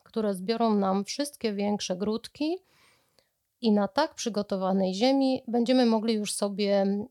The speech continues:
e, znaczyć rządki, siać i sadzić rozsadę. Jeśli nie chcemy inwestować w poprawę jakości ziemi na całym terenie,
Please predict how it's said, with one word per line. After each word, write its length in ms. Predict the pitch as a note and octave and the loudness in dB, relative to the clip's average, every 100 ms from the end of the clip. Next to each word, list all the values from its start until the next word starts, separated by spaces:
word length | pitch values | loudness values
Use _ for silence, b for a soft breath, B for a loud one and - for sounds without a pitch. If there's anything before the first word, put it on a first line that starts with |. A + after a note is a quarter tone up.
| - | -8
e, 240 | - F#3+ F3+ | -4 -2 0
znaczyć 640 | G#3+ A#3 A#3+ B3 - - - | 2 2 0 -4 -4 -8 -6
rządki, 840 | G3+ A3+ A3 G#3+ - G#3+ G#3+ G#3 - _ - | 0 2 0 -2 -8 -4 -2 -4 -8 _ -12
siać 640 | - G3 F#3 F#3+ - - _ - | -6 -2 -2 -2 -8 -10 _ -8
i 100 | D4+ | -4
sadzić 400 | G#3+ G3 F#3+ F3+ | -2 -2 -4 -6
rozsadę. 640 | F#3 - - F3 G3 - - _ _ _ _ - | -6 -6 -6 -8 -10 -16 -16 _ _ _ _ -10
Jeśli 300 | G#3 G3 A#3 | -8 -2 0
nie 120 | G3 | 0
chcemy 320 | F#3+ C#4 D4+ A3+ | 0 -2 0 -2
inwestować 760 | G#3 F#3+ G3 - A3 G#3+ F#3+ | -2 -4 -4 -6 -4 -4 -6
w 40 | - | -6
poprawę 420 | F3+ G#3 A3 G#3 | -6 -2 -2 0
jakości 500 | F#3 F#3 A3 - F#3 | -2 -4 -8 -6 -4
ziemi 300 | F#3+ F#3+ F#3 | 0 0 2
na 160 | F3 | -2
całym 400 | E3+ C4 C#4+ G3+ | 0 2 4 2
terenie, 580 | F#3 F3+ F3+ F3 F#3+ C4 | 0 -4 -2 -2 -2 -2